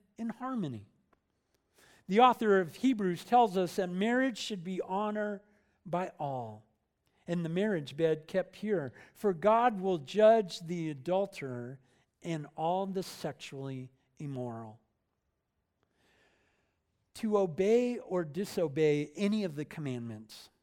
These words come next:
like I said earlier, really comes down to a matter of the heart. We saw that in the life of King David. Adultery reflects where a person is at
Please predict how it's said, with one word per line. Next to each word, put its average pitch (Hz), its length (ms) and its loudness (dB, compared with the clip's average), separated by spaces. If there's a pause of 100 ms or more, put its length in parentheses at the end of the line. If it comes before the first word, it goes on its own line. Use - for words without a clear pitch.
(200)
like 185 180 -4
I 202 80 0
said 185 380 -2
earlier, 131 400 -4
really 185 420 -2
comes 196 400 -10
down 131 500 -6 (540)
to 147 160 -6
a 127 60 -4
matter 139 640 -8 (180)
of 127 120 -14
the 139 60 -10
heart. - 480 -18 (1700)
We 170 100 -6
saw 185 280 2
that 156 300 -2
in 147 140 -6
the 143 60 -4
life 143 520 -4
of 131 160 -12
King 147 240 -8
David. 120 440 -4 (1600)
Adultery 220 840 -2
reflects 151 800 -4
where 165 200 0
a 151 80 -2
person 208 520 -4
is 156 180 -4
at 175 240 -4